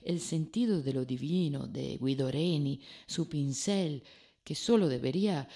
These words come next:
haberse dedicado a pintar lo más perfecto de entre lo visible, te atraen, desearías apartar la mirada de inmediato de esos asuntos pictóricos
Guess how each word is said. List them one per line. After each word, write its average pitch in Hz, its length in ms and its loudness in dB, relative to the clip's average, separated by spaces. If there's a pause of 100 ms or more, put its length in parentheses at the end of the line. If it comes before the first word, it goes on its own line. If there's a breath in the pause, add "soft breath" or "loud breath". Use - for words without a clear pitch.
(140 loud breath)
haberse 160 420 2
dedicado 139 560 0
a 131 80 -4
pintar 151 320 -2
lo 143 160 0
más 175 220 0
perfecto 156 680 -4
de 131 100 0
entre 139 320 -2
lo 127 120 -2
visible, 135 580 0 (360 loud breath)
te 143 140 -2
atraen, 190 800 0 (340 loud breath)
desearías 233 840 2 (240 loud breath)
apartar 214 480 -2
la 240 140 0
mirada 214 480 2
de 156 140 4
inmediato 202 720 4
de 143 140 4
esos 196 280 0
asuntos 190 520 0
pictóricos 143 800 -4